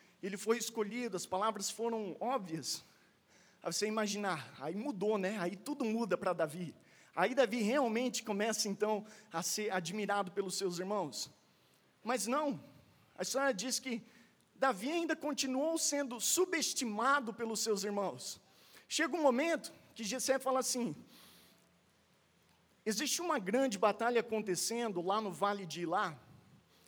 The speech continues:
e todos os seus irmãos estão lá. Eu preciso que você vá até eles só pra levar um lanchinho, só pra levar algo de comer, porque eles estão na batalha." E você vê que ainda assim, dentro de sua casa,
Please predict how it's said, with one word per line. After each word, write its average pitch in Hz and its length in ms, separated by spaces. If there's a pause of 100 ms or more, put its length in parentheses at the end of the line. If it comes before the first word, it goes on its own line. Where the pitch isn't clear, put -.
(140)
e 208 80
todos 339 880
os 196 140
seus 254 240
irmãos 220 400
estão 262 340
lá. 160 260 (1120)
Eu 202 80
preciso 240 480
que 269 80
você 247 300
vá 190 380
até 208 300
eles 202 520 (140)
só - 200
pra 277 160
levar 220 300
um 208 320
lanchinho, 208 520 (380)
só - 180
pra 262 120
levar 220 320
algo 220 260
de - 140
comer, 202 320
porque 175 240
eles 185 160
estão 214 260
na 208 100
batalha." 175 560 (920)
E 202 40
você 214 120
vê 311 100
que 311 120
ainda 359 260
assim, 359 300
dentro 330 340
de - 120
sua 269 280
casa, 240 540